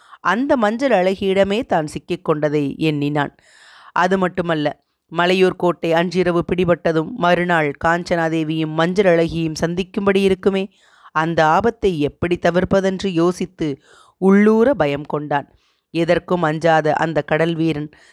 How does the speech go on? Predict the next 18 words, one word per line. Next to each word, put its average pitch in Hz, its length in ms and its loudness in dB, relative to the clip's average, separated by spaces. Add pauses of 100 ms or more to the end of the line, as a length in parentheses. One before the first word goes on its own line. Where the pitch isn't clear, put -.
(120)
தன் 196 220 0
காதலிகள் 196 720 0
இருவர் 165 440 -2
சந்திப்பையும் 160 600 -4
நினைத்து 151 560 -4
அஞ்சினான். 147 560 -4 (460)
இந்த 233 340 0
நிமிஷம் 190 420 -4
வரை 156 320 -2
காஞ்சனாதேவி 160 720 -2
கடல் 156 300 -4
புறாவில் 151 420 -2
இருப்பது 175 420 -2
மஞ்சள் 165 320 -2
அழகிக்கு 151 480 -2
தெரியாது. 139 440 -2 (680)
நாளை 143 440 -2 (160)
தெரிந்துவிட்டால், 175 720 -4